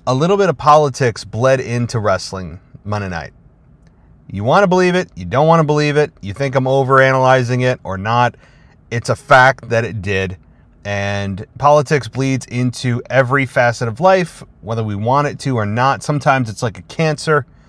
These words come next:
Uh, other times it can be positive,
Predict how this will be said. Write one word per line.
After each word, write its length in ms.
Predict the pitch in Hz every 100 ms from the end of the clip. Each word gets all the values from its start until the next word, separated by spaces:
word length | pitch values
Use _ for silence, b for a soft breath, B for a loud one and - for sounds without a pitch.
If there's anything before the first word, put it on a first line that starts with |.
| b b b b
Uh, 240 | 110 104 - _
other 220 | - 123 127
times 520 | 135 123 120 107 - _ _ _ _ _ _ _ _ -
it 140 | 117 -
can 220 | 156 143
be 260 | 131 127 120
positive, 680 | - 143 143 147 147 -